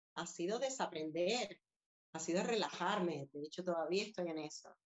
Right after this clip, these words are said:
Porque yo vengo de una disciplina, bueno, todo el que pasó por la Escuela Nacional de Arte sabe que en Cuba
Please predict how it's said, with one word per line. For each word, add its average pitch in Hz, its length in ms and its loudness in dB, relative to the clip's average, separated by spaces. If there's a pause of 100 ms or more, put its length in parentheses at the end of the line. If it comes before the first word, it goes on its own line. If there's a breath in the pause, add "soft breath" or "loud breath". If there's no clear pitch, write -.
(380)
Porque 185 220 0
yo 202 100 4
vengo 233 300 0
de 214 120 2
una 202 240 0
disciplina, 190 880 0
bueno, 190 280 2
todo 156 160 4
el 170 100 0
que 175 100 2
pasó 185 260 2
por 196 100 6
la 180 100 6
Escuela 170 260 0
Nacional 156 520 2
de 165 140 4
Arte 185 540 2
sabe 180 500 2
que 165 260 2
en 143 160 -2
Cuba 165 760 0